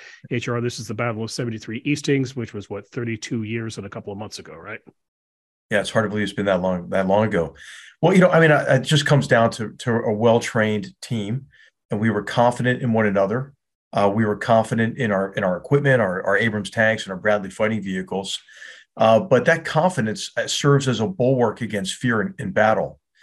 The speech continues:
Speaker 2: And we were able to gain, uh, a, a, an advantage associated with surprise, not like in a classical sense that the enemy didn't know we were there, but the defending, uh, Iraqi brigade had no idea th-, uh, about the devastating effect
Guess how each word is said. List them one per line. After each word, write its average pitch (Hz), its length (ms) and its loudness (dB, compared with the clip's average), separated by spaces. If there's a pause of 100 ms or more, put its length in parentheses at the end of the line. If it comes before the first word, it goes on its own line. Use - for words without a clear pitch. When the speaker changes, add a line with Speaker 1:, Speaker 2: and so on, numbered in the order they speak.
(280)
Speaker 2:
And 117 300 4
we 123 180 -2
were 127 120 0
able 156 220 0
to 143 140 -6
gain, 127 500 -2 (400)
uh, 107 300 4
a, 123 220 -2
a, 120 160 0
an 123 100 0
advantage 113 680 2
associated 123 520 0
with 113 120 -4
surprise, 113 640 2
not 156 240 -2
like 156 140 -4
in 113 80 2
a 104 40 -2
classical 117 500 0
sense 123 340 -2
that 107 180 -8
the 110 100 -6
enemy 117 200 0
didn't 117 220 0
know 151 100 2
we 110 140 0
were 95 160 -2
there, 143 400 2 (600)
but 123 120 2
the 123 100 2
defending, 143 680 6
uh, 107 280 6 (100)
Iraqi 131 440 2
brigade 110 600 0 (300)
had 123 200 2
no 151 220 4
idea 113 680 4 (480)
th-, - 120 -4
uh, 123 200 4
about 123 300 2
the 107 80 -8
devastating 123 720 0
effect 92 520 -2